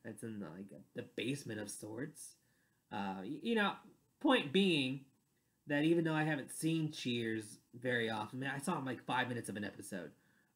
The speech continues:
um, I still know things about Cheers. And, you know, it's nice seeing when they acknowledge certain things, or if certain things are really silly.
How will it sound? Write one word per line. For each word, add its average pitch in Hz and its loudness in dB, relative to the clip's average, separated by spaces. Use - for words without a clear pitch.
um, 95 -4
I 143 2
still 156 2
know 139 4
things 117 -2
about 101 -6
Cheers. 69 -10
And, 117 0
you 214 2
know, 170 6
it's 160 -2
nice 190 6
seeing 156 0
when 151 -2
they 147 0
acknowledge 143 2
certain 151 -2
things, 147 -4
or 196 6
if 196 2
certain 190 -2
things 175 2
are 160 4
really 160 2
silly. 170 0